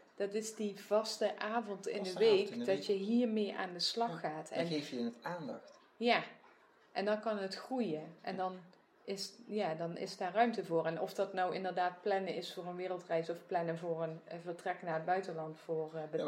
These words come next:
Speaker 1: bepaalde
Speaker 2: kan,
Speaker 1: tijd.
Speaker 2: het kan ook
Speaker 1: Maar
Speaker 2: plannen zijn voor het opzetten van een eigen bedrijf.
Speaker 1: Ja,
Speaker 2: Eh,
Speaker 1: of
Speaker 2: het
Speaker 1: het plannen
Speaker 2: plannen
Speaker 1: voor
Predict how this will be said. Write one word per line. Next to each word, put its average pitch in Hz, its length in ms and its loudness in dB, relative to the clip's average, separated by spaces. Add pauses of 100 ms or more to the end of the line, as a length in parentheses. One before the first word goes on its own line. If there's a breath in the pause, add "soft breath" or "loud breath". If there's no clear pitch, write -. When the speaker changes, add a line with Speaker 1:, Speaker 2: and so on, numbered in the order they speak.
Speaker 1:
bepaalde 156 280 0
Speaker 2:
kan, 165 100 -8
Speaker 1:
tijd. 170 260 -2
Speaker 2:
het - 160 -14
kan 110 200 -4
ook 110 160 -2
Speaker 1:
Maar 180 220 2
Speaker 2:
plannen 127 280 2
zijn 123 220 -2
voor 123 140 -4
het 123 120 -4
opzetten 123 380 -4
van 120 120 -2
een 123 80 -2
eigen 123 240 -2
bedrijf. 139 320 -6
Speaker 1:
Ja, 262 340 2
Speaker 2:
Eh, - 60 6
Speaker 1:
of - 60 2
Speaker 2:
het 202 100 0
Speaker 1:
het 202 140 0
plannen 214 260 6
Speaker 2:
plannen 220 220 4
Speaker 1:
voor 220 360 2